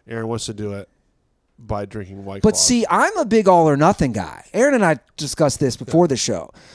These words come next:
Speaker 2: I am, uh, I'm the guy who will just destroy food that's unhealthy and not back out of it. I'm also the guy, I don't know if this is a good analogy,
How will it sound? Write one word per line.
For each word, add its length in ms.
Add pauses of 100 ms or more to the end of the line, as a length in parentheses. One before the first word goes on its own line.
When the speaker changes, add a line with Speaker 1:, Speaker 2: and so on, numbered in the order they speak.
(160)
Speaker 2:
I 220
am, 420
uh, 480 (1000)
I'm 160
the 60
guy 260
who 140
will 460 (720)
just 300
destroy 800
food 600 (220)
that's 240
unhealthy 680
and 160
not 240
back 260
out 200
of 80
it. 100 (200)
I'm 140
also 220
the 100
guy, 220
I 20
don't 80
know 40
if 60
this 100
is 80
a 20
good 140
analogy, 480